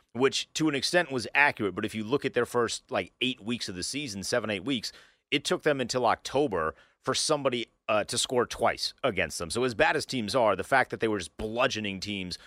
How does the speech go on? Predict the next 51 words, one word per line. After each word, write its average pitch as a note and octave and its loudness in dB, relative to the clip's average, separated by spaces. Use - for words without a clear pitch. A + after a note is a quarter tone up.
on A2 0
a G#2 2
weekly G#2 -2
basis A2 -2
was, A2 -2
to - -10
me, A#2+ -4
impressive, A2 -2
and F#2+ -6
we A#2+ -4
got A#2 2
to - -8
see A2 -6
them G2 -4
do G#2 0
it, F#2 -2
uh, A2+ 2
against G#2 -2
an G2+ -10
Alabama G#2+ 0
team G#2 -4
on G#2+ 0
the F#2 -6
biggest G2 -4
stage, A2+ 0
which F2 -4
I A2+ 4
don't A2+ 2
know G2+ 0
if - -6
you've G#2 -4
seen G2 -8
the C#2+ -8
ratings F#2+ -4
for B2 -8
this B2 -4
game, B2+ -4
Kevin. C3 0
It G#2+ -4
topped - -2
out A#2+ 6
at A#2+ -8
one B2+ 0
point A#2 -2
at D2+ -10
thirty-two G#2 -4
million. G2 -4
It E2+ -6
averaged G2 2
about E2+ -2
twenty-seven, D2 -6